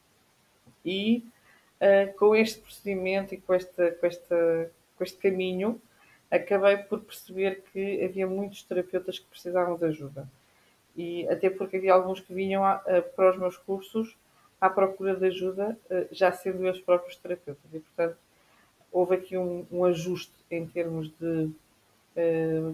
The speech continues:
quem é que eu vou querer ajudar a partir de agora. Esse ajuste foi exatamente, eu passei,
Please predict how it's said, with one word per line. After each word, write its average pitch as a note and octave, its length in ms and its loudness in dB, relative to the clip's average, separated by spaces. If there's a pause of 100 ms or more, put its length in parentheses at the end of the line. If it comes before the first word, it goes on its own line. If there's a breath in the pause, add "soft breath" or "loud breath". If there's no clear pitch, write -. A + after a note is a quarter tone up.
quem F#3+ 160 6
é F3 60 4
que F#3 120 -8
eu E3+ 120 0
vou E3 280 -8
querer E3 300 -2
ajudar D#3+ 300 2
a D#3 40 0
partir D#3 320 -6
de D#3 60 -2
agora. G#3 340 4 (640 soft breath)
Esse G#3+ 300 0
ajuste G3+ 400 -6
foi F#3+ 240 0
exatamente, F#3 600 -2
eu - 40 -14
passei, E3+ 500 2